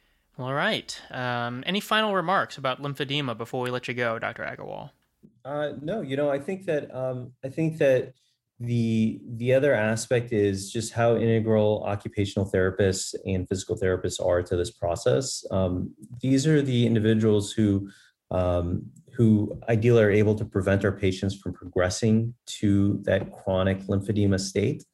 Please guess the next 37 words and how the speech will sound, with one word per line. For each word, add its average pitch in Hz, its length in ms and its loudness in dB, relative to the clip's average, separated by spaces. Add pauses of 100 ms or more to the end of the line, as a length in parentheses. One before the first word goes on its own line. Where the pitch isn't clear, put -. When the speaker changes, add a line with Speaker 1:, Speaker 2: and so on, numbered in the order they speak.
(540)
Speaker 2:
um, 92 560 2
and 107 340 4
are 98 180 0
able 110 420 2
to, 101 680 2
um, 90 500 -4 (140)
you - 80 -2
know, 87 220 0 (400)
help 113 280 2
patients 113 680 2
kind 110 220 2
of 98 340 2 (180)
manage 110 460 4
their 101 100 4
lymphedema 98 560 2
early 92 320 2
on, 92 460 0 (360)
um, 90 500 0
in - 480 -2
a 120 60 6
way 127 200 6
that 123 160 6
may 120 200 4
even 113 260 2
allow 101 300 4
them 110 180 4
to 107 160 0
avoid 104 560 2
surgery 120 380 0
because 95 280 -2
they 95 120 2
just 95 200 -2
feel 104 140 2
comfortable 101 640 -2
managing 95 540 2
it 92 100 -2
non-operatively. 90 720 -2